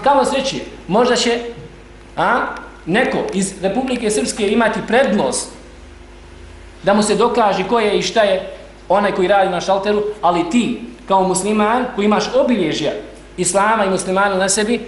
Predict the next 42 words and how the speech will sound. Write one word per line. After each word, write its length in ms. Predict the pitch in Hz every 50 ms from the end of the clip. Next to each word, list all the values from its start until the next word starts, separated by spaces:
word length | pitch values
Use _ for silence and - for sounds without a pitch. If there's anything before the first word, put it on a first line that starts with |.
| - -
nećeš 600 | 156 180 226 233 214 - 214 196 - - - - -
imati 280 | 185 190 185 170 180
na 80 | 180 170
takav 360 | 175 190 190 190 185 180 160
način 420 | 160 165 165 170 180 175 175 180 151 -
prava, 440 | - 151 156 180 185 202 - - - - - - 165
bit 120 | 214 214
ćeš 140 | 214 196 -
degradiran 560 | 170 - 156 175 175 175 175 180 170 170 170 165 156
u 60 | 156
društvu 520 | 147 156 170 180 196 185 - - 240 226 - - - - - - -
gdje 320 | 160 185 226 196 - -
postoji 360 | 185 190 190 - 208 208 202 -
bojazan 460 | 220 247 240 208 180 156 139 135 120 117 - - - - - -
da 100 | 196 202
će 100 | 190 -
sutra 380 | - 262 - 208 208 165 156
dijete 540 | 170 202 208 220 240 247 247 220 143 - - - - - - -
od 140 | 165 175 226
jedne 260 | 233 233 233 196 208
pokrivene 560 | 196 190 - 240 285 277 269 247 226 208 180
žene 300 | - 220 233 233 226 214
muslimanke 600 | 202 190 - 208 214 214 214 202 175 151 - 180 - - - - - -
biti 240 | 196 277 - 269
degradirano 640 | 208 233 202 226 285 294 285 302 294 277 262 254 254
u 60 | 233
školi, 440 | 233 - 294 320 302 254 185 - - - - - - - - - -
gdje 120 | 175 220 220
će 100 | 214 -
se 100 | 233 254
osjećati 380 | 285 269 - - 240 - 240
manje 280 | 226 247 254 254 247 226
vrijedno 580 | 202 202 214 220 226 254 285 294 285 254 - - - -
u 80 | 196 214
odnosu 320 | 247 - 262 247 247 247
na 120 | 233 220 214
drugo 400 | - 311 - 254 226 208 214 214
dijete 340 | - 202 233 247 240 233 -
koje 140 | 214 202 196
sidi 240 | 214 240 220 220 - -
pored 220 | 202 185 175 170
njega. 200 | 170 160 135 113